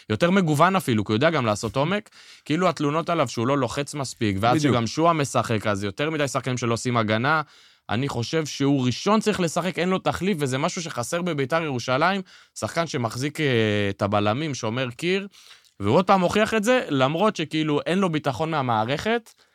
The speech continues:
Speaker 1: הוא יודע להתעלות ולעשות את הדברים, ואתמול גול אדיר.
Speaker 2: אני קודם כל מסכים עם גילי שהוא חלוץ מצוין, ואין לי ספק ששנה הבאה יהיה לו ביקוש ב-, במיוחד בליגת העל,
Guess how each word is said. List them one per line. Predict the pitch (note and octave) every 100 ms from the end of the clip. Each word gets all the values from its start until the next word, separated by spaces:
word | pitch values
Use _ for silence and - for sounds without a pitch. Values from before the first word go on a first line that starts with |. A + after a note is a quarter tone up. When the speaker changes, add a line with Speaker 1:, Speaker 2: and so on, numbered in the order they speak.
| _ _
Speaker 1:
הוא | - A#2
יודע | B2+ D3
להתעלות | C3+ B2+ C3 C#3
ולעשות | A#2 G#2+ B2
את | A2+
הדברים, | G2 G2+ C#3 D#3
ואתמול | B2 C#3 C3+
גול | B2+ D3+
אדיר. | A2 C3 G#2+ F#2+ _ _ -
Speaker 2:
אני | A2 B2+
קודם | C3 C3
כל | A2+ A2
מסכים | G2+ - A#2 A2+
עם | G#2
גילי | G2+ A2+ A2
שהוא | G#2+ F#2
חלוץ | G2+ G2+ A2
מצוין, | G#2 - F#2 G2 G#2
ואין | F#2+ G#2+
לי |
ספק | G#2+ G2 A2 G2
ששנה | G2 F#2 G2+
הבאה | G2 G2
יהיה | G2+
לו | G2+ F#2
ביקוש | F2+ G#2 G2+
ב-, | F#2 F#2
במיוחד | - F#2 F#2+ F2+ A2 G#2
בליגת | G2+ G2 F#2+ G2+
העל, | A2+